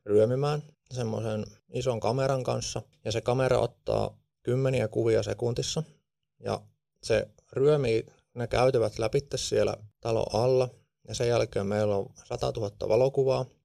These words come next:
ja tämmöisellä fotogrammetria-ohjelmalla niin me pystytään yhdistämään ne valokuvat sillä lailla, että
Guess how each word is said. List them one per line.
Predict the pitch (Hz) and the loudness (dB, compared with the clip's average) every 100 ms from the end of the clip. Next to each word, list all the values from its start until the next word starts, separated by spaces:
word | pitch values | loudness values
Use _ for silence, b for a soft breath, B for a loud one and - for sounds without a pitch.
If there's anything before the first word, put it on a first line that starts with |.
| - | -8
ja | 110 | -8
tämmöisellä | - 107 104 113 113 117 | 0 0 2 -2 -2 -2
fotogrammetria-ohjelmalla | 101 131 139 127 120 113 110 - 107 - - 131 139 127 113 110 107 | 2 4 4 2 0 -2 -4 -2 0 0 2 2 2 -2 -2 -2 -2
niin | 104 | -2
me | |
pystytään | 104 117 - - 107 - | -4 -6 -6 -2 0 2
yhdistämään | 135 143 143 - 101 | 2 2 0 -4 -4
ne | 104 | -2
valokuvat | 113 127 123 - 107 101 - _ - | 2 4 2 0 -4 -4 -10 _ -6
sillä | 113 117 117 | -4 0 0
lailla, | 110 110 101 | 2 2 0
että | - 92 | -4 -4